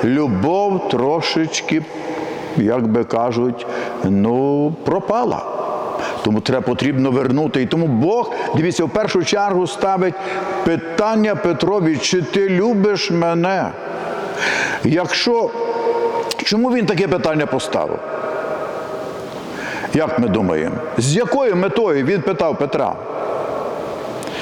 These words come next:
"Якщо ти маєш любов, то я тобі довіряю якусь справу.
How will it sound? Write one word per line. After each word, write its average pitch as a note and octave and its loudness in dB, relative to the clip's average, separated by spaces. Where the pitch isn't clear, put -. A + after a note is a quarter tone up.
"Якщо D#3+ 0
ти D3 0
маєш D#3 0
любов, F3+ 2
то F3 2
я A#3+ 2
тобі F3 2
довіряю G3+ 2
якусь E3+ 0
справу. A#2 0